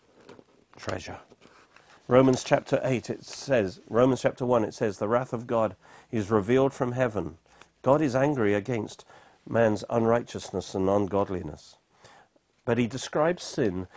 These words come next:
in terms of what happens in the heart, first of all. He says, "Who suppress the truth in unrighteousness." He, he analyzes sin here and he says it starts in the heart. And it starts by man turning away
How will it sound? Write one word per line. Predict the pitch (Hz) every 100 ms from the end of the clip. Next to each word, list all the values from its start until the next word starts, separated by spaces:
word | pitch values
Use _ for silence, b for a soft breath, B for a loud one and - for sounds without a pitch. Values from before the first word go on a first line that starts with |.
| B
in | - 120
terms | - 135 123
of | 123 117
what | 127 127
happens | 135 - 127 120
in | 120
the | 120
heart, | 135 143 -
first | - 90 -
of | 85
all. | 82 85 _ B B B
He | 131
says, | - 123 107 B B
"Who | 127
suppress | 113 - 113 - 156 165
the | - 180
truth | - 113 107 117
in | 107
unrighteousness." | 107 107 113 123 - 92 - - - - _ b b b b b b b
He, | - 117 - -
he | 117 - _ - -
analyzes | 147 180 160 135 107 113
sin | - - 147 110
here | 90 90
and | 90
he | 104
says | - 113 98
it | -
starts | - 135 131 131 -
in | 127
the | 120
heart. | 117 101 69 B B
And | - 123
it | -
starts | - 196 175 -
by | - 120 120
man | 120 110 113
turning | - 160 175 196
away | 185 147 107 101